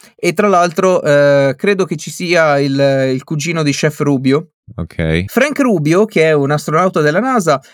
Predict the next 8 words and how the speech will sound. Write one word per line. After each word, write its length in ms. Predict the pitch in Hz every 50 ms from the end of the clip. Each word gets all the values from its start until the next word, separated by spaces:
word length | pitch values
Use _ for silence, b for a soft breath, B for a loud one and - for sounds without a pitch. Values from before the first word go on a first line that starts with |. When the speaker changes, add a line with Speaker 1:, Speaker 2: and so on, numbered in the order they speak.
| b b
Speaker 1:
e 280 | _ 160 170 190 190 -
è 240 | - 147 135 131 131
un, 280 | 131 127 139 135 135 135
un 200 | 135 127 127 127
colonnello 600 | - 147 139 139 131 135 143 147 151 147 139 127
del, 480 | 123 131 123 123 123 123 117 113 113 110
dell'esercito 1000 | 117 120 117 117 117 120 131 131 127 - - 135 120 _ 127 120 120 113 110 113
statunitense, 800 | 98 - 147 139 160 180 269 - - 160 143 139 - - 175 185